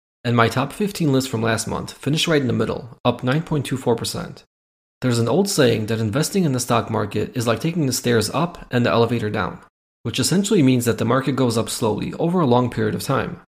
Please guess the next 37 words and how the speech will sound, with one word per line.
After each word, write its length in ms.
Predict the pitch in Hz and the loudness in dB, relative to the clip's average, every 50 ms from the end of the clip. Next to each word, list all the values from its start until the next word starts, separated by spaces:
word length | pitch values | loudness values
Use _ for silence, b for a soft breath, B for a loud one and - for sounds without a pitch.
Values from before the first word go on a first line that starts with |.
| _ _ _ _ _ - | _ _ _ _ _ -4
But 120 | - - 127 | -2 0 2
when 120 | 139 196 | 2 2
it 80 | 202 202 | 2 2
comes 220 | 175 156 135 110 | 2 2 2 2
down, 380 | 110 113 95 82 - - - - _ - | 0 0 0 0 -2 -6 -10 -12 _ -6
it 100 | 135 135 | -4 -2
comes 240 | - 160 151 131 | 0 0 0 0
down 160 | 117 107 104 101 | 0 0 -2 -2
fast. 440 | - 123 117 - - - - - _ _ _ _ _ _ _ _ _ _ _ - | -2 -4 -4 -4 -6 -12 -18 -20 _ _ _ _ _ _ _ _ _ _ _ -4
I 60 | 113 110 | -2 0
think 220 | - 147 147 - | 2 2 2 2
the 80 | 127 - | 0 -2
stock 280 | - - 156 190 - | 0 0 0 0 2
market 320 | - 127 120 110 - 120 120 | 4 4 4 4 2 0 -2
of 100 | - - | -2 -2
the 60 | - | -2
past 300 | - 143 147 143 - - | 0 0 0 0 0 2
two 80 | 147 | 2
years 380 | 131 120 107 - - - - - | 4 4 4 2 -2 -4 -8 -8
has 180 | - 127 127 - | -8 -8 -8 -6
thrown 240 | - 165 190 214 | -2 0 2 2
this 140 | 214 175 151 | 2 2 2
analogy 420 | 131 123 123 123 127 120 104 117 113 | 2 2 2 2 2 2 0 0 -2
out 140 | 110 - | -2 -2
the 40 | - | -4
window, 420 | 131 147 135 135 - - - - - - _ _ _ _ _ | -4 -2 -2 0 -2 -2 -4 -8 -16 -20 _ _ _ _ _
because 280 | - 123 123 127 117 107 | -2 0 2 2 2 4
lately 360 | 120 160 202 - 120 113 110 117 - | 4 4 4 4 0 -2 -4 -4 -4
it 100 | 117 - | -6 -4
seems 280 | - - 170 175 165 156 | -2 0 2 2 2 2
like 140 | 135 131 - | 0 0 -2
the 60 | 110 | -4
swings 300 | - - 135 139 117 110 | -2 -2 -2 -2 0 0
are 80 | 110 | -2
fast 360 | 104 - 156 160 160 - - 139 | -2 -2 -2 -2 0 0 -2 -2
and 100 | 127 110 | -2 0
hard 340 | 120 117 - - - - | 0 0 -2 -2 -6 -8